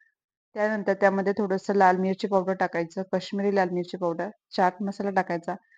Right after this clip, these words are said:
थोडंसं मीठ टाकायचं आणि छान मिक्स करून घ्यायचं. छान चटपटीत स्नॅक्स आपला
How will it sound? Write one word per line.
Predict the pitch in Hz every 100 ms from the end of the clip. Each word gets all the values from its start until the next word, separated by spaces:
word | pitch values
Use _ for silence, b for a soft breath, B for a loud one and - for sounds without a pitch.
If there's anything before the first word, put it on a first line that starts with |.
| b _ 226
थोडंसं | 196 202 220
मीठ | 202 202 -
टाकायचं | 196 180 175 185 -
आणि | 196 202 -
छान | 220 214
मिक्स | 208 -
करून | 214 202 208
घ्यायचं. | 196 175 170 190 _ _ _ _ _ _ _ _ _ _ _ _ _ _ _ _ _ _ -
छान | 208 214
चटपटीत | 214 196 214 208 196
स्नॅक्स | - 208 196 -
आपला | 190 196